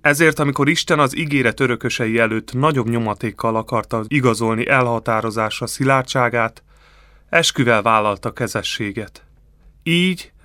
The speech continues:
a két változhatatlan dologban, amelyben Isten nem téveszthet meg, erős támaszt kaptunk mi, akik arra törekszünk,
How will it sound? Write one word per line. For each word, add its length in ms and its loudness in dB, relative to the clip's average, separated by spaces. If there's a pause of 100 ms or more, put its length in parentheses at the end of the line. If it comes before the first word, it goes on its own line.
(120)
a 120 -4
két 300 2
változhatatlan 960 0
dologban, 640 0 (460)
amelyben 440 4
Isten 440 0
nem 200 2
téveszthet 680 -2
meg, 340 -4 (400)
erős 360 4
támaszt 440 -2
kaptunk 500 -4
mi, 240 -2 (500)
akik 300 -2
arra 240 4
törekszünk, 640 -2